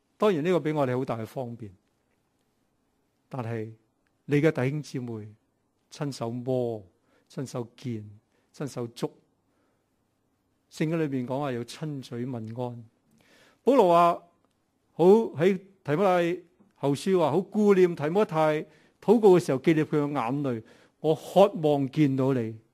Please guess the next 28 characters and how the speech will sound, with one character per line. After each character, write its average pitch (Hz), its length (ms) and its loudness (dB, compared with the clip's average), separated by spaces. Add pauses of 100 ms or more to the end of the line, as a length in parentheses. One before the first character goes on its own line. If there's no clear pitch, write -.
(1300)
信 151 300 -6
都 170 120 -2
認 160 200 -4
得 175 120 -4
啦， 190 220 -8 (220)
我 151 120 -6
都 156 80 -2
溝 175 180 -2
通 180 140 -4
咗 160 200 0
啦， 220 100 -4 (1040)
但 135 140 -4
係 127 160 0
要 131 120 2
見， 117 380 -4 (640)
為 226 140 6
你 254 80 4
一 277 40 6
齊 156 380 2
彼 165 160 0
此 - 260 -10 (220)
嗰 156 180 -6
個 151 140 -6
激 170 180 -6
發 127 200 -2
嘅 139 100 -6
愛 123 300 -4
心， 120 480 -8